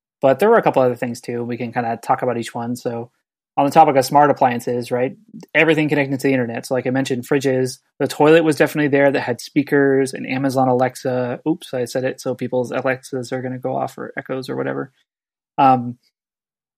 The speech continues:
but yeah, there's, there's tons of stuff there. And I don't know if you saw any that you were intrigued by or if you also saw that trend.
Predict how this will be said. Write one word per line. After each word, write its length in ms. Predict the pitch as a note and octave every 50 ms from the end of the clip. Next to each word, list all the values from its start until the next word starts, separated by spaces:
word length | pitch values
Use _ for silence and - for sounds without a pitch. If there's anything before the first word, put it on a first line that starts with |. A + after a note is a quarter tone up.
| _ - D3 -
but 100 | G3 G#3+
yeah, 180 | A#3 A#3 F3+
there's, 300 | G3 C#3 C3 B2 - - -
there's 180 | - D3+ C#3 -
tons 200 | - F3+ F3 C#3+
of 60 | C3
stuff 240 | - - B2 - -
there. 220 | B2 A#2+ A#2 A#2+
And 360 | B2+ B2+ C3 B2 B2 A#2+ A#2+ _ _ _ _ _ _ -
I 80 | - C#3
don't 120 | C#3+ D3
know 380 | D3 C#3 C#3+ C#3+ C#3+ D3+ - _ -
if 200 | - D3 - -
you 220 | - D3+ C#3 C#3 C3+
saw 300 | C3 - - D3+ D3 D#3+
any 340 | E3 D#3+ D3+ D3+ D3 D3
that 180 | C#3 C#3 C#3 C3+
you 300 | C#3+ C3+ B2+ A#2+ A#2+ A#2
were 320 | A#2 A#2 A#2 A#2 A#2+ - -
intrigued 440 | B2+ B2 - - F#3+ G#3+ G3 E3+ E3+
by 320 | F#3+ F#3 F#3+ F#3+ F#3+ F#3
or 260 | - D3 C3+ C3 C3+
if 160 | C3 C3+ -
you 140 | - C#3 C3+
also 180 | C3+ C#3+ - D3
saw 160 | - - C#3+
that 160 | C3 C#3+ C#3+
trend. 360 | - - D3 C#3+ C#3+ C#3+ C#3